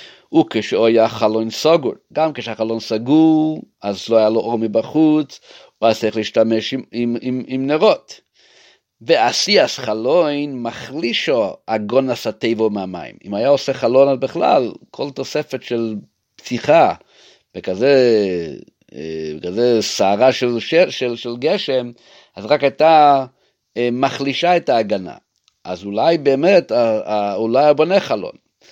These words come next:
אז לכן הם אומרים שהקדוש ברוך הוא ציווה לו לעשות חלון. וזה היה צריך להגיע דווקא בציווי. אז הוא כותב בשולי הגיליון, "מה שאין כן למאן דאמר,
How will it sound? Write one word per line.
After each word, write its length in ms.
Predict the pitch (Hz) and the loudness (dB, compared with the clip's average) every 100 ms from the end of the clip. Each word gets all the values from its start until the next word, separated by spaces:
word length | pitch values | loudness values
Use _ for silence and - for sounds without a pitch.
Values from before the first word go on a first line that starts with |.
| _ _ _ - | _ _ _ -18
אז 80 | |
לכן 300 | 76 - 143 | -16 -2 0
הם 120 | 147 151 | 2 0
אומרים 600 | 151 160 226 175 160 185 _ _ _ | -2 0 2 2 0 -10 _ _ _
שהקדוש 380 | - 123 123 135 | -4 -2 0 0
ברוך 220 | 151 175 | 2 0
הוא 60 | 143 | 0
ציווה 600 | - - 147 123 143 202 | -10 -8 -8 0 4 4
לו 420 | 185 143 135 131 _ _ _ _ | 4 2 2 -2 _ _ _ _
לעשות 560 | 113 120 120 - 151 - | -4 -2 -2 -2 -2 -2
חלון. 400 | - 120 98 73 _ _ _ _ _ _ _ _ _ _ _ _ _ _ _ _ - _ - - - _ | 0 0 0 -8 _ _ _ _ _ _ _ _ _ _ _ _ _ _ _ _ -20 _ -20 -20 -20 _
וזה 260 | - 90 95 | -12 0 4
היה 160 | 120 | 4
צריך 200 | 135 135 | 2 -2
להגיע 280 | 135 143 175 | -2 4 2
דווקא 360 | 147 151 - 147 | 4 2 2 0
בציווי. 600 | 135 131 - 110 90 73 _ _ _ _ _ _ _ _ _ _ _ _ _ _ _ | 0 -4 -10 -10 -10 -18 _ _ _ _ _ _ _ _ _ _ _ _ _ _ _
אז 60 | |
הוא 80 | - | -18
כותב 300 | - - 147 131 | -18 2 2 2
בשולי 340 | 113 135 123 | -2 0 0
הגיליון, 500 | 92 73 55 53 64 - _ _ _ _ _ _ _ | -2 -6 -18 -16 -16 -18 _ _ _ _ _ _ _
"מה 100 | - | -14
שאין 320 | - - 160 185 | -10 2 2 4
כן 140 | 143 | 2
למאן 380 | 120 123 127 131 | 2 0 0 0
דאמר, 640 | 139 156 196 160 139 135 | 2 4 4 4 4 2